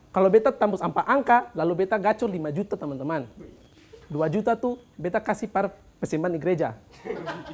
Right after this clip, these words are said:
Kan sisa tiga juta tuh, teman-teman. Kamu tahu, tahu pakai para apa? Tahu gak, seng? Togel, seng kawan. Mabolah. Dan, eh,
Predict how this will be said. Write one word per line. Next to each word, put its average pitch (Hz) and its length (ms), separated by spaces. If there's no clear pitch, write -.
Kan 247 120
sisa 233 280
tiga 185 200
juta 262 240
tuh, 262 120
teman-teman. 233 480
Kamu 247 320
tahu, 285 120
tahu 277 200
pakai 240 160
para 233 240
apa? 277 120
Tahu 214 120
gak, 208 120
seng? 226 140
Togel, 220 320
seng 160 240
kawan. 175 480
Mabolah. 311 560
Dan, 175 320
eh, 175 420